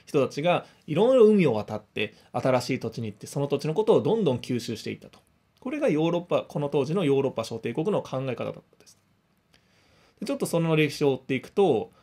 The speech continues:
千四百九十二年、千四百九十二年に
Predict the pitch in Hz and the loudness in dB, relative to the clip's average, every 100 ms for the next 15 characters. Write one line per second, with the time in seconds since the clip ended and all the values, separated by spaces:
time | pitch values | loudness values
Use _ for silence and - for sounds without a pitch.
0 | _ - - 277 170 139 156 143 113 117 | _ -10 -6 -4 -2 0 0 -2 -6 -10
1 | - 170 147 - 113 117 104 - _ _ | -4 -2 -2 -2 -10 -10 -10 -14 _ _
2 | _ _ _ _ - 220 233 202 156 135 | _ _ _ _ -6 -4 0 0 -2 -4
3 | - - 156 135 123 110 110 104 107 143 | -10 -6 -2 -2 -2 -6 -6 -8 -6 -4
4 | 151 113 | -4 -6